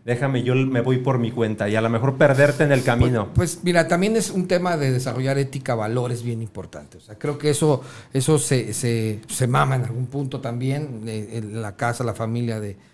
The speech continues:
Speaker 2: desde niño, yo creo que lo, lo, lo, lo traemos, eh, pero también se desarrolla hacia el futuro, ¿no? Y también creo que cuando tú ya estás siendo parte de algo, o parte de una empresa, parte de un negocio,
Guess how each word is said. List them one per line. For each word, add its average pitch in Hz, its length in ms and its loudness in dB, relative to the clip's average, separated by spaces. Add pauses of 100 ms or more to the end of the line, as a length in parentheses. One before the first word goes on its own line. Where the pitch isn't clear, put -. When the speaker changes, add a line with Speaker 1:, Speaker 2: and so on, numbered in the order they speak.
(200)
Speaker 2:
desde 113 320 -6
niño, 127 360 2
yo 113 160 -4
creo 117 140 -6
que 117 140 -6
lo, 104 240 -8
lo, 98 240 -12
lo, 104 200 -10
lo 107 180 -10
traemos, 117 600 -2 (460)
eh, 117 100 -4
pero 143 360 4
también 151 320 4
se 208 120 4
desarrolla 139 540 2
hacia 120 160 -6
el 104 60 -8
futuro, 107 380 -10
¿no? 127 140 -6
Y 180 60 -4
también 151 280 0
creo 165 180 4
que 190 140 2
cuando 127 300 2
tú 151 120 2
ya 165 120 6
estás 156 240 2
siendo 151 320 4
parte 143 380 4
de 120 120 4
algo, 113 380 2 (600)
o 117 140 -10
parte 131 320 2
de 120 140 0
una 127 180 -2
empresa, 123 540 2
parte 120 240 4
de 131 80 8
un 131 80 6
negocio, 120 520 4